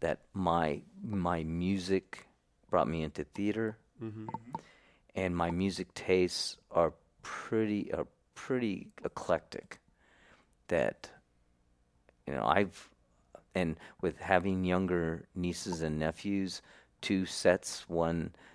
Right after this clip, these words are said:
Speaker 1: that my sister had that now the eldest is forty, the youngest is, like, thirty-one. To my brother, the eldest is, like, twenty-six,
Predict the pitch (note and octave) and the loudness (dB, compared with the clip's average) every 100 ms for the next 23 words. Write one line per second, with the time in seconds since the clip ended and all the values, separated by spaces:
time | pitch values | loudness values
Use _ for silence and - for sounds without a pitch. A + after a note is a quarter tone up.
0 | _ - - - D#2 C#2 - F2+ - G2+ | _ -4 -4 -4 -6 -4 -2 -4 -2 -6
1 | F#2 F#2+ F2+ F2 E2 E2 - E2+ E2 D#2+ | -2 0 0 0 0 0 0 -2 0 0
2 | D#2 D#2 - - D#2+ E2 E2+ - - C#2+ | -2 -6 -2 2 2 2 -4 -6 -10 -10
3 | - - - - F#2+ F#2 F#2 F2+ E2 C#2+ | -12 -20 -14 -2 0 2 0 0 -2 -2
4 | D#2 D#2 - - - B1 - F#2+ E2+ D2+ | -4 -6 -8 -10 -6 -6 -4 -2 0 -2
5 | D#2 F2+ F#2 F#2 - - - - - - | -2 0 2 0 -4 -14 -20 -20 -20 -12
6 | E2+ D#2 D2+ D2+ C#2+ E2+ E2 E2+ D#2 D2+ | -6 -6 -2 -2 2 2 4 2 0 0
7 | C#2+ D2+ D2 C#2+ - - - G1+ - - | 2 2 0 -6 -6 -8 -6 -6 -8 -12
8 | - C#2 - A#1 - - - G#2+ G2+ - | -8 -8 -8 -12 -10 -4 2 2 0 -10